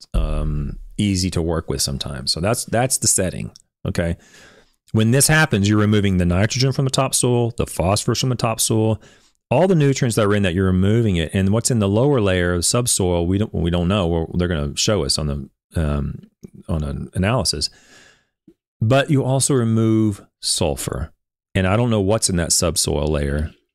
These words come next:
but there's a pretty good likelihood, pretty good possibility, if not probability, that the sulfur in that subsoil layer was deficient. And, um, we're gonna, that's gonna become critical 'cause it wasn't included in them. It's gonna become critical in my, um,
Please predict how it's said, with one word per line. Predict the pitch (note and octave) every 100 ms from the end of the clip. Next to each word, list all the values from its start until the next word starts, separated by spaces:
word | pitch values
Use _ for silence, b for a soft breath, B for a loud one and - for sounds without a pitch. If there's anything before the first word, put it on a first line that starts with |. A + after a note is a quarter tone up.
| _ _ G#2
but | F#2+
there's | G2+ F#2
a |
pretty | E2+ - C3+ A#2
good | A2
likelihood, | G2 F#2+ - F2 E2 E2 -
pretty | - C#3
good | G2+
possibility, | - A#2+ B2 F2 F2 D#2+ F2+
if | F#2+
not | A2+ F#2
probability, | - B2+ C3 A#2+ F#2 E2 D2+ C#2 - - b b b b _
that | G#2+ G2
the | -
sulfur | - - C3 C3+ - G#2
in | G2
that | G2 -
subsoil | G2+ F#2 - F#2+ F#2
layer | F2+ F2 F2
was | F2+ E2+ D#2 D#2 -
deficient. | G#2 E2+ D#2+ D#2 D2 - - _ _ _ _ _ _ _ -
And, | F#2+ F2+ F2 E2 D#2+ -
um, | G2 D#2+ D#2+ D#2+ D#2+ E2
we're | F#2
gonna, | F2+ F#2 -
that's | -
gonna | G2
become | F#2 F2+ F2
critical | - E2+ - D#2 D#2
'cause | E2+
it | D#2
wasn't | D#2 E2 E2+
included | D#2 - F2 E2 D2+
in | D2
them. | D2
It's | -
gonna | F#2 E2
become | D2+ D#2+
critical | F2+ D#2+ E2
in | D#2
my, | D#2+ D#2 D2 C#2+
um, | - D2+ D2 C#2 C2+